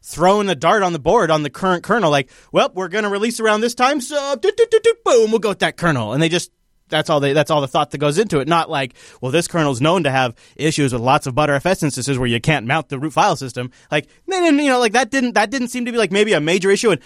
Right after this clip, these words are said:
"Oh, yeah, by the way, it only seems to hit, like, after three to five weeks of being used. So, uh, <laughs> we'll have a whole bunch of people at fifteen oh four that all of a sudden hit this." Like, that was not part of the discussion, apparently, or maybe it was and they fixed it, but it was never noted. I, I don't know. So, uh,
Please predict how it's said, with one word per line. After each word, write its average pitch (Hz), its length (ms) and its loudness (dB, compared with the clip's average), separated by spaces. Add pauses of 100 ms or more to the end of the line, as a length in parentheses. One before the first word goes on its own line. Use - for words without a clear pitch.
(200)
"Oh, 240 80 2
yeah, 202 180 4
by 175 200 2
the 165 80 0
way, 196 160 4
it 170 80 2
only 170 160 0
seems 170 260 -4
to 151 80 0
hit, 175 200 2
like, 143 180 0
after 151 260 -4
three 170 240 -2
to 151 80 0
five 151 400 -2
weeks 151 300 0
of 131 120 -6
being 143 240 0
used. 139 340 0
So, 127 260 0
uh, 117 260 0
<laughs> - 460 -4
we'll 180 220 0
have 185 120 0
a 156 80 -6
whole 185 140 2
bunch 185 160 0
of - 60 -10
people 170 180 0
at 143 60 -6
fifteen 170 200 -2
oh 147 80 2
four 185 180 0
that 156 60 0
all 156 60 0
of 147 60 -8
a 135 40 -14
sudden 139 200 -4
hit 214 200 0
this." 120 260 -10 (200)
Like, 175 120 -4
that 214 200 -2
was 240 120 0
not 233 200 -2
part 226 160 2
of 233 60 -4
the 233 60 -6
discussion, 226 540 -2
apparently, 262 540 0
or 180 100 4
maybe 180 240 0
it 208 80 2
was 190 280 0
and 185 80 -6
they 175 60 -4
fixed 254 280 -4
it, 165 40 -8
but 147 140 -6
it 151 60 -2
was 143 180 -4 (260)
never 127 200 -2
noted. 196 480 2
I, 139 180 -4
I 127 100 -2
don't 113 140 -4
know. 101 160 -14 (280)
So, 180 340 0
uh, 156 140 -8